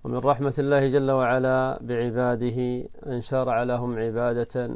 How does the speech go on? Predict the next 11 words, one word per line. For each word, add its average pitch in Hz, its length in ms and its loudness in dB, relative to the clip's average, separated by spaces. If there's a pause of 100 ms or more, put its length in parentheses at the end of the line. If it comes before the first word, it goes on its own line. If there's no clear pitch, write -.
(100)
من 135 160 -8
أجل 117 420 -4
العبادات، 110 800 2 (580)
عبادة 120 580 0 (760)
تكون 131 520 0
سببا 127 560 2
لتكفير 120 680 -4
السيئات 107 840 0 (140)
بل 139 420 2 (220)
وإبدالها 113 840 -2
بالحسنات. 113 800 -4